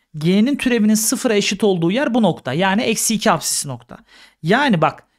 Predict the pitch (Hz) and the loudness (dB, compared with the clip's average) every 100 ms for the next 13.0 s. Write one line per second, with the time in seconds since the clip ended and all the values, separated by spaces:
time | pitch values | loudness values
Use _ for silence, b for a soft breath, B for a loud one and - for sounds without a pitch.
0 | _ 147 147 196 226 240 311 311 - 226 | _ -8 0 2 4 2 -2 -4 -2 0
1 | 208 196 185 165 - 180 185 - 202 - | 2 2 2 0 0 -2 0 -2 -4 -2
2 | - 247 - - 285 269 220 185 170 - | -2 -2 -2 -2 0 0 2 2 2 0
3 | 151 139 160 196 170 190 - B B B | -2 0 2 2 0 -4 -14 B B B
4 | _ 190 233 - 269 247 165 139 160 254 | _ -2 -2 -2 -2 0 0 -2 -2 0
5 | 190 170 262 220 247 240 320 370 - 233 | 0 -2 -4 -2 0 0 -2 -6 -4 -4
6 | - 240 208 233 175 143 131 117 110 135 | -2 -2 0 2 2 2 -2 -4 -8 -4
7 | 233 269 170 190 262 214 170 165 143 127 | 0 2 2 2 2 2 2 -2 -4 -4
8 | - 226 226 233 - - 302 - - 208 | 0 0 0 -4 -2 -2 -4 -4 0 0
9 | - - 233 196 - 240 233 196 196 - | 0 0 0 -2 0 2 2 2 2 4
10 | 185 175 165 180 170 - 190 - - 156 | 4 4 4 4 4 0 0 0 2 4
11 | 147 139 131 131 123 113 - - - _ | 4 2 -2 -2 -4 -6 -8 -10 -12 _
12 | _ _ _ b b b 165 165 180 | _ _ _ b b b -8 -2 -4